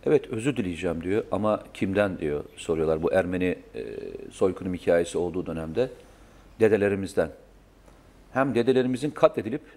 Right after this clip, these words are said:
üstüne üstlük bir de onların soykırımcı olarak suçlanmasından dolayı ve onlara sahip çıkamadığımızdan dolayı dedelerimizden özür dili-, diliyorum diyor.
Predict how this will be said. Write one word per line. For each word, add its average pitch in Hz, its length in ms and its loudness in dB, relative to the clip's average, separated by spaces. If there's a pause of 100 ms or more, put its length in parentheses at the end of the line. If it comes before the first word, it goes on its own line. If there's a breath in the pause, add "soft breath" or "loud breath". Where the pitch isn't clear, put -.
(100)
üstüne 135 280 -6
üstlük - 400 -6
bir 117 80 2
de 120 240 6 (440 loud breath)
onların 131 460 2 (140)
soykırımcı 127 560 2
olarak 101 160 4
suçlanmasından 113 840 0
dolayı 95 240 2
ve 101 40 2
onlara 107 280 2
sahip 113 300 2
çıkamadığımızdan 92 800 -2
dolayı 90 320 0 (540 loud breath)
dedelerimizden 113 580 0
özür 104 220 -2
dili-, 85 340 -6 (200)
diliyorum 78 400 -4
diyor. - 160 -10